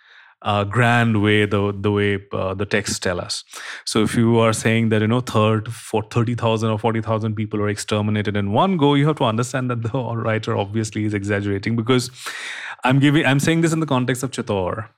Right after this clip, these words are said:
uh, because this is one thing which keeps coming up against Akbar again and again. And I have analyzed the Battle of Chittor and the whole campaign of Chittor. Now, um, Abul Fazl, Akbar's principal biographer or chronicler, says that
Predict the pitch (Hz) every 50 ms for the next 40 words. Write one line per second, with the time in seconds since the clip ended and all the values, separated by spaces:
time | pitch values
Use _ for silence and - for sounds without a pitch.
0 | _ _ - 113 104 98 101 101 98 104 104 113 110 110 - 123 135 123 117 117
1 | 117 120 135 131 127 143 127 123 120 123 - - - 120 110 - - - - 110
2 | 101 104 101 104 104 101 - 95 95 98 95 95 - 95 92 90 92 95 95 92
3 | 92 98 - - - 101 95 101 98 98 92 90 85 90 90 90 101 101 104 101
4 | 101 107 110 110 107 110 123 123 117 113 110 110 107 101 104 98 101 95 - 101
5 | 98 95 - - - 95 - 98 92 95 95 95 95 - - - 117 113 117 110
6 | 107 101 101 101 98 107 104 101 101 - - 110 107 107 104 104 107 127 - _
7 | - - - - - - - - - - - - - - _ _ _ _ _ _
8 | _ - 143 143 147 - - 139 139 139 139 131 135 131 131 113 - _ _ _
9 | _ _ - - 135 127 151 160 147 - 160 143 147 147 143 147 143 139 123 -
10 | - - 113 104 98 117 117 117 107 98 - - 110 - 113 107 110 - 110 120
11 | 117 110 104 101 98 98 98 101 101 107 104 - 110 98 98 98 104 104 - _
12 | _ _ - 113 - - 107 101 101 98 101 95 92 92 104 107 107 - - -
13 | 113 110 110 110 107 104 104 107 104 101 101 - -